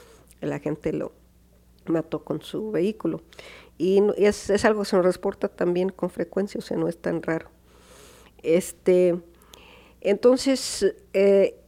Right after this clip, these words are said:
estos hechos serios movieron a que varios congresistas de California dijeran, "Pues es que hay, aquí hay algo que está sucediendo, está mal".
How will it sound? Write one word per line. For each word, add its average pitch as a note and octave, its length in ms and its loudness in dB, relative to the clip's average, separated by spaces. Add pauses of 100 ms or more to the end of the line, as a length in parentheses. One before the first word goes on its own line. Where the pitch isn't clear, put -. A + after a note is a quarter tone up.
estos G#3+ 320 2
hechos B3+ 240 0
serios A3+ 560 2
movieron F#3+ 640 4
a E3 260 -4 (140)
que E3+ 800 2
varios F#3+ 320 0
congresistas F3+ 1040 -6
de A#3+ 120 -6
California E3+ 800 -2
dijeran, E3 480 -6
"Pues D#3+ 220 -12
es E3+ 160 -8
que - 140 -10
hay, E3 180 -4
aquí - 260 -6
hay F#3 140 -2
algo D#3 440 -6 (140)
que - 180 -14
está - 220 -16
sucediendo, F#3 640 -8
está - 200 -12
mal". F#3+ 340 -4